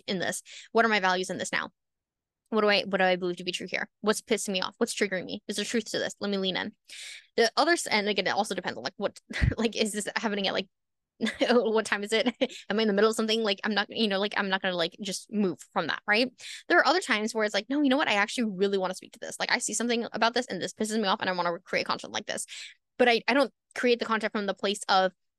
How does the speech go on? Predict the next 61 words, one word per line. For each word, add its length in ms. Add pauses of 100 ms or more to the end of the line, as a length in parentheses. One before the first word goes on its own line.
(220)
"This 140
pisses 280
me 140
off 260
and 120
this 180
is, 120 (120)
you're 180
doing 140
this 100
wrong, 140 (120)
blah," 140 (380)
okay? 160 (840)
I 80
think 180
of 60
it 140
as, 360 (380)
"This 180
is 160
what 120
came 160
up 120
for 100
me. 200 (100)
This 140
is 80
what 140
I 80
believe 380
to 100
be 80
true. 340 (300)
How 120
can 160
I 140
actually 360
use 260
this 400
as 160
a 80
way 200
to 140
connect 500
deeper 280
with 100
my 140
own 100
community 460
and 120
who 120
I'm 100
here 100
to 80
serve 220
and 80
how 120
I 120
can 120
help 180
them?" 180